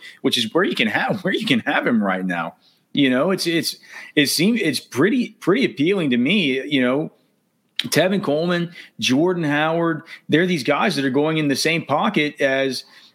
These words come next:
you know, Matt Breida is in that same pocket. These guys are going after Darrell Henderson. They're going twenty-five picks after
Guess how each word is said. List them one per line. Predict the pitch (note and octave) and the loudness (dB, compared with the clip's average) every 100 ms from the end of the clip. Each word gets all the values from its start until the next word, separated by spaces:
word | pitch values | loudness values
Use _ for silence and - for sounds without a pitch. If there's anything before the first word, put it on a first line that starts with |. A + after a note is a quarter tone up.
| _ G#3 | _ -2
you | D#3+ | 2
know, | C#3 | 2
Matt | C3 F3 C#3+ | 2 0 0
Breida | C#3+ G#3+ | 0 2
is | D#3+ C#3 | 0 0
in | D3 | 0
that | D3 | 0
same | - D#3+ | 0 -2
pocket. | - G3+ D3+ | 0 -2 -2
These | A#2 G3 | 0 0
guys | G#3 G3 | 2 -2
are | D3+ | 0
going | F3 E3+ | -2 0
after | C#3+ D#3 D#3 C#3+ | -2 -2 -2 -2
Darrell | C#3 C3+ A#2+ | 2 2 2
Henderson. | A#2+ A2+ A2 A2 | 2 0 0 2
They're | B2+ | 2
going | C3+ D#3 D#3 C3 _ | 0 0 0 -4 _
twenty-five | - - F3+ F#3+ E3+ D#3+ D#3 - | -8 0 2 2 0 -2 -2 0
picks | E3 C3 | -2 0
after | D#3 D3 C3+ A2 | 0 0 0 0